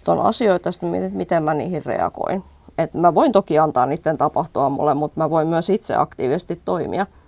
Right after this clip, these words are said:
Ja sit se, että muiden kanssa voi miettiä niitä vaihtoehtoja, että,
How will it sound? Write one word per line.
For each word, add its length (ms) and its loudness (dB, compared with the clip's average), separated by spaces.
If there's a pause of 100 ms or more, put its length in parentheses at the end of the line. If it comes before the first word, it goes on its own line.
(420)
Ja 80 -4
sit 200 -4
se, 160 0
että 280 0
muiden 340 2
kanssa 360 -4
voi 160 -2
miettiä 400 -4
niitä 220 -10
vaihtoehtoja, 680 -4
että, 260 -4